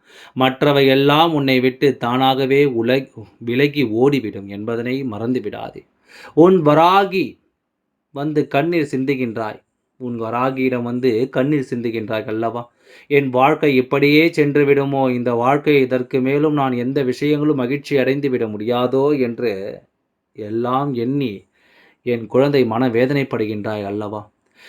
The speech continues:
உன்னுடைய வேதனைகள் எல்லாம், உன்னை ஆட்டி படைத்த இந்த விஷயங்கள் எல்லாம் இந்த வராகிக்கு நான் முடியப் போகின்றது. நான் அதற்கெல்லாம் முற்றுப்புள்ளி வைக்கப் போகின்றேன். செய்வினை செய்த இவர்களுக்கு நான் கொடுக்கப் போகின்ற தண்டனை என்னவென்று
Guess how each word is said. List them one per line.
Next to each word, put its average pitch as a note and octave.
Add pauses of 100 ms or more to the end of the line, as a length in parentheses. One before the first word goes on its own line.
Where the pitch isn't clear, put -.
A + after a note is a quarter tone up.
(120)
உன்னுடைய D#3+
வேதனைகள் E3
எல்லாம், D#3
உன்னை D#3
ஆட்டி D3
படைத்த C3+
இந்த B2+
விஷயங்கள் C3+
எல்லாம் B2+
இந்த B2+
வராகிக்கு C3
நான் A#2
முடியப் B2
போகின்றது. G#2 (120)
நான் A2+
அதற்கெல்லாம் A#2+
முற்றுப்புள்ளி B2+
வைக்கப் A#2
போகின்றேன். G#2 (600)
செய்வினை D3+
செய்த D#3
இவர்களுக்கு C#3
நான் B2+
கொடுக்கப் C#3
போகின்ற A#2+
தண்டனை B2+
என்னவென்று B2